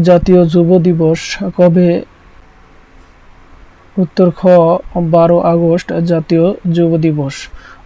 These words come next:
বর্তমানে জাতীয় পরিসংখ্যান দিবস কবে?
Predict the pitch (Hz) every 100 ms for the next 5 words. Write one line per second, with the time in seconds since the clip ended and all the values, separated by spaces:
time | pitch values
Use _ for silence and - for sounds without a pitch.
0 | - 180 - 190 196 190 180 170 185 180
1 | 175 175 175 190 185 - 180 165 170 -
2 | 170 165 170 175 - - 170 170 156 156